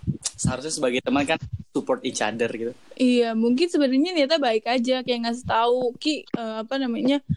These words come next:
Speaker 2: lu kayaknya kalau kayak gini nggak ini deh." Cuman mungkin,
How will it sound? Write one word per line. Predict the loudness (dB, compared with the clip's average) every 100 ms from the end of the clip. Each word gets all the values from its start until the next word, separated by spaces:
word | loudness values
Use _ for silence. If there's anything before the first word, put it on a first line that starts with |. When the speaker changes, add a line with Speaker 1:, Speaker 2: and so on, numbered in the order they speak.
| -6 -20 -4
Speaker 2:
lu | -2 0
kayaknya | 2 4 4
kalau | 4 2
kayak | 4 4
gini | 4 4
nggak | 4 4
ini | 4 4
deh." | 2 0
Cuman | 0 0 2
mungkin, | 0 0